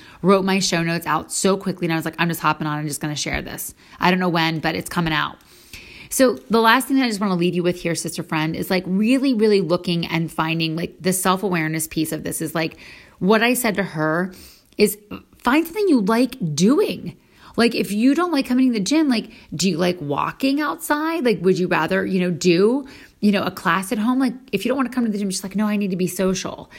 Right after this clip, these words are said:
And I was like, "Okay," but she's like, "But I hide in the back and I hardly ever <laughs> talk to anyone," because she didn't feel comfortable in her own skin. And I was like, "Okay, there's so many things going on here. I just wanna, like, love up on you and just tell you how much Jesus loves you. And if only you could see what he sees."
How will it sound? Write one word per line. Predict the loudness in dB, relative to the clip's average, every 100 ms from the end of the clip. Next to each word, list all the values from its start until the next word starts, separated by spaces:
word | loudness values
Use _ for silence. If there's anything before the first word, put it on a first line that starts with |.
| -20 -20 -6
And | 0 0
I |
was | 0
like, | -2 -2
"Okay," | -4 0 0
but | 0
she's | 0 -2
like, | -2
"But | -2 0
I | 0 -4
hide | -2 2 2
in | 0
the |
back | 0 0 0 0
and | -2
I |
hardly | -2 0 0
ever | -2
<laughs> | -2
talk | -2 -2
to | -2
anyone," | -4 -2 -2
because | -2 0 -2 -2 -14 -20 -10 -2
she | 0
didn't | 2
feel | 2
comfortable | 0 -4 0 0
in |
her | 2
own | 0 -2
skin. | -2 0
And | 0
I |
was | -2 -4
like, | -6 -6 -18 -20 -20 _ _ _ -6
"Okay, | -4 -2
there's | -2 -4
so | -4
many | -2 -2
things | -2 -4 -4
going | -4 -2
on | -2
here. | -4 -4
I |
just | -8 -8
wanna, | -8 -6
like, | -6 -4
love | -2 -4
up | -6
on | -4 -4
you | -2 -4 -4
and | -4 -6
just | -8
tell | -6 -4
you | -2
how |
much | -6 -6
Jesus | -4 -4 -4 -8
loves | -6 -4
you. | -2
And | -2
if | -4
only | -4 -2 -2
you | -2
could | -4
see | -2 -2
what | -2
he | -4
sees." | -2 0 0 -2 -8